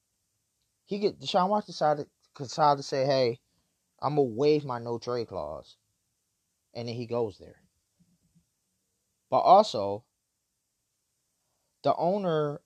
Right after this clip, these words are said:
of the team that Deshaun Watson, that he's playing for, that Deshaun Watson is playing for, could off-, could go to the team and say, "We want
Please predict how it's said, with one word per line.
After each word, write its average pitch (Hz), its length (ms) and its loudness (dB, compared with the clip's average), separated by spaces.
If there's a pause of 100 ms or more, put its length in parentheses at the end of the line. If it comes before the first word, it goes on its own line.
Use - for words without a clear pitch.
of 143 120 -2
the 135 60 -6
team 143 240 -10
that 127 120 -6
Deshaun 120 260 -8
Watson, 156 360 -6 (380)
that 113 220 -2
he's 123 200 -16
playing 233 380 -6
for, 98 340 -10 (420)
that 110 140 -10
Deshaun 139 260 -4
Watson 131 220 -6
is 90 80 -16
playing 180 320 -8
for, 104 180 -8
could - 120 -8
off-, 117 260 0 (180)
could 104 140 -18
go 117 140 -4
to - 140 -10
the 113 60 -8
team 123 280 -16
and 117 100 -14
say, 113 160 -8
"We 117 160 -6
want 117 320 -10